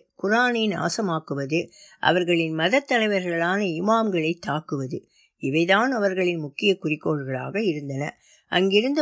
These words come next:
ஒவ்வொரு குடியிருப்புக்கும் ஒரு இமாம் இருப்பார். இமாமையும் அவரது மனைவியையும் தாக்குவது அவர்களின் தாக்குமுறையாக இருந்தது. விஜயநகரின் ஒரு இமாமை இழுத்து மின்விசிறியில் தொங்கவிட்டு நன்றாக அடித்து அவருக்கு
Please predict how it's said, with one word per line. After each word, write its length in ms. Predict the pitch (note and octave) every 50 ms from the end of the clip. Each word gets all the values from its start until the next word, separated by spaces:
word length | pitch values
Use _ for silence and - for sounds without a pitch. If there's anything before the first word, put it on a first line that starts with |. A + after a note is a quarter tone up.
| C4 G3+
ஒவ்வொரு 400 | F#3 G3 G#3 A3+ D4+ E4 E4 D4+
குடியிருப்புக்கும் 800 | - - G#3+ G#3+ A3+ A3+ A3 G#3 G3 G3+ - E3+ - F#3+ G3 A3
ஒரு 200 | G#3+ F3+ F3 F3 E3+
இமாம் 380 | E3 E3 F3 F3+ F3+ F#3 F#3 F3+
இருப்பார். 520 | D#3 D3 C#3+ D3 - - - D3+ E3 - _ _ _ _ _ _ _ - -
இமாமையும் 600 | G#3 A3+ C4+ D#4 E4+ E4 D4+ B3+ A#3+ C4+ D#4 E4+
அவரது 380 | A3+ G3 F#3+ F#3 F#3+ F3 F3+
மனைவியையும் 720 | F3+ F3 E3+ F3+ G#3+ B3+ C4+ B3 G#3+ G3+ F#3 F#3+ A3 A#3
தாக்குவது 580 | G#3+ - D#3+ E3 F3 F3 - D#3+ D3 D#3 F#3+ A#3+ B3
அவர்களின் 500 | G3+ E3+ D#3 D#3 D3+ D#3+ D#3+ F3 A3 B3+ - _ _ _ _ _ _ -
தாக்குமுறையாக 880 | A3+ G#3+ A3 B3 C4+ - - C4 A3+ F#3+ E3 D#3+ D3+ C#3+ C3+ C3 C3 - D4 E4
இருந்தது. 520 | G#3+ E3 C#3+ C#3+ C#3+ C3 C3+ C3+ C3 D#3 - _ _ _ _ _ _ _ _ -
விஜயநகரின் 840 | A#3+ A#3 C#4 F4 F4+ E4+ D4+ B3 G#3+ G3 G3+ F#3+ G#3+ G#3+ F#3+ E3 - - _ _ _ _ _ -
ஒரு 160 | - F#3+ G3 F#3+
இமாமை 500 | F3+ F#3+ G#3 B3 C#4 D4 C#4 C4 A#3+ G#3
இழுத்து 460 | F3+ E3 E3 F#3 G#3 G#3 G#3+ - F3+ - - - -
மின்விசிறியில் 920 | F3 F3 G3+ C4 E4 F4 E4+ E4+ C4+ - - G3+ F#3+ F#3+ E3+ D#3 D#3 - -
தொங்கவிட்டு 640 | C#3+ C3+ D3+ E3 F#3+ F3 D3+ C3+ C3 - - D3+ - _ _ _ _ _ _ _ -
நன்றாக 560 | C#3 C#3+ D#3 F3 F3+ G3 G3+ G#3 A3 A#3 A3+ C#4 A#3
அடித்து 540 | F3+ D3 C3+ C3+ D3 G3 G3+ - - - D3+ D#3+ - _ _ _ _ _ _ -
அவருக்கு 440 | - D3 D#3+ F3+ F3+ F3+ E3+ -